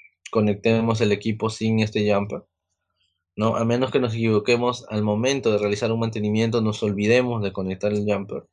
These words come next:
pero el equipo nos va a indicar, ¿no? Nos va a decir que hay un módulo que necesita poner jumper, porque la tarjeta se va a dar cuenta que hay dos módulos idénticos y no va, no va a saber cuál es, cuál es cuál. Entonces te va a decir,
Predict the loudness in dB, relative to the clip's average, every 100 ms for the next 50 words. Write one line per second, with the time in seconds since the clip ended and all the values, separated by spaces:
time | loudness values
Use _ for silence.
0 | _ 2 4 4 -2 -14 -20 -20 -20 _
1 | 0 0 0 -2 0 2 2 2 2 0
2 | 0 2 2 2 -2 -4 -4 -6 -8 -6
3 | 0 0 0 -2 -2 -2 -8 -2 0 0
4 | 0 0 2 2 2 2 2 2 0 0
5 | -4 -6 -8 -6 -4 -4 -4 -6 -10 -12
6 | -18 _ _ -20 _ _ _ _ -2 2
7 | 4 4 2 -2 -4 -2 2 2 0 -4
8 | -4 0 0 0 -2 -2 -2 -2 -4 0
9 | 2 2 -2 -6 -8 -10 _ -20 _ _
10 | _ _ _ -4 0 0 0 -2 0 0
11 | -2 -2 -4 -2 -2 0 -4 -8 -20 -20
12 | -10 -2 -2 -2 -4 -6 -6 -8 -4 -4
13 | -2 -2 -2 -6 -6